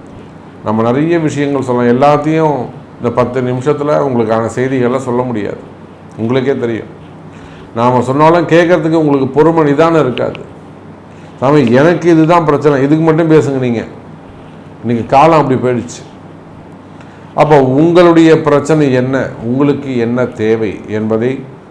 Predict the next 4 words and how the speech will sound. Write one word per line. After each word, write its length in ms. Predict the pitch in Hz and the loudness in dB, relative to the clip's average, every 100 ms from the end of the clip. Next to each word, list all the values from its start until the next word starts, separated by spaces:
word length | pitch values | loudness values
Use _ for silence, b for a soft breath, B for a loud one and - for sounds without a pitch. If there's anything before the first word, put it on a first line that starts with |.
| - | -12
உங்களுடைய 460 | 110 110 110 113 107 | -4 -2 0 0 0
பிறப்பு 520 | 123 135 139 135 147 | 2 2 2 2 2
ஜாதகம்தான் 960 | 139 135 139 135 135 135 135 135 139 135 | 4 4 4 2 0 0 4 4 2 -2
தீர்மானிக்கும். 1200 | 147 147 143 143 139 143 - 139 143 165 151 | 0 0 2 2 4 0 -2 -4 -2 0 -2